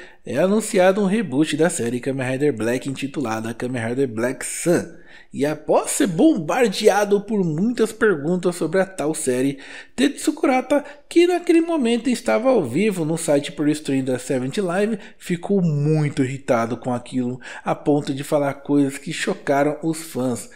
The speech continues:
como "Eu não sou um Kamen Rider" e "Eu odeio Kamen Rider".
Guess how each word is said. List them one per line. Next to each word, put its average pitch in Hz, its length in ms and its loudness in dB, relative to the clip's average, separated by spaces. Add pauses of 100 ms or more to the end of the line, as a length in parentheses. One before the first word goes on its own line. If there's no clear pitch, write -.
(160)
como 104 560 0 (160)
"Eu 147 200 4
não 185 280 2
sou 202 420 4
um 185 60 0
Kamen 151 340 -2
Rider" 110 480 0 (320)
e 110 300 -4 (180)
"Eu 139 320 0
odeio 127 880 6
Kamen 107 300 -4
Rider". 98 520 -8